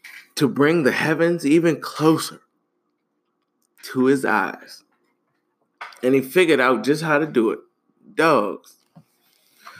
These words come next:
For two entire years after school, Neil walked neighborhood dogs. Big ones, small ones, fluffy ones, scruffy ones. At fifty cents a walk,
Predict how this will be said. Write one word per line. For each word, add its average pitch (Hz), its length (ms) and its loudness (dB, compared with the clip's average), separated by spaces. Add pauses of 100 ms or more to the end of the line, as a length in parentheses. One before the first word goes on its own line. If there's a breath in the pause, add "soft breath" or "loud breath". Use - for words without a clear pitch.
(1080 loud breath)
For 123 220 0
two 226 500 2
entire 160 500 2
years 156 480 0
after 156 300 -2
school, 160 460 -2
Neil 139 440 -2
walked 127 460 0
neighborhood 131 720 -4
dogs. 85 600 -8 (480 soft breath)
Big 151 300 4
ones, 78 340 -8 (200 soft breath)
small 120 500 0
ones, 151 340 -6 (220 loud breath)
fluffy 135 540 -2
ones, 180 500 -4
scruffy 208 580 0
ones. - 460 -10 (460 loud breath)
At - 260 -2
fifty 175 320 -4
cents 170 320 -6
a 101 80 -6
walk, 160 480 -2